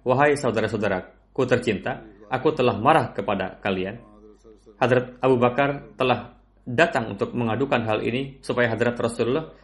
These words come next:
mencegah mereka dari mengatakan hal ini. Namun kebalikannya, Hadrat Al-, Rasulullah bersabda, "Engkau telah mem-, membuat marah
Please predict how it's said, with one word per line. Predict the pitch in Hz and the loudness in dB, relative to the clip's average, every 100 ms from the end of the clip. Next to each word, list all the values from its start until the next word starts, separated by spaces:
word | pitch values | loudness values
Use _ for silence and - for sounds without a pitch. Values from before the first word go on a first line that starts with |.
| - - | -12 -4
mencegah | 156 - 120 104 | 0 2 4 2
mereka | 101 92 90 110 127 - - | 0 -2 -4 -6 -6 -8 0
dari | 123 | 2
mengatakan | 120 113 107 123 | 4 0 -2 -2
hal | 117 113 | 0 0
ini. | 113 135 185 - _ _ _ - | 0 -4 -8 -16 _ _ _ -4
Namun | 120 135 | 0 0
kebalikannya, | 143 135 127 131 123 170 139 | 0 2 4 2 2 0 -2
Hadrat | 110 117 | 0 0
Al-, | 120 127 120 | 2 0 2
Rasulullah | 127 123 131 147 | 0 0 0 0
bersabda, | 123 110 95 131 151 - - - | 0 0 -2 -4 -8 -12 -14 -8
"Engkau | 143 170 170 - | -2 2 2 2
telah | 120 113 - - - - - 143 | 0 -2 -8 -20 -20 -20 -8 -2
mem-, | 135 117 120 - _ _ _ _ _ _ _ - | 0 -2 -6 -16 _ _ _ _ _ _ _ -4
membuat | 147 139 143 120 | 2 4 4 4
marah | 156 147 - | 2 2 -2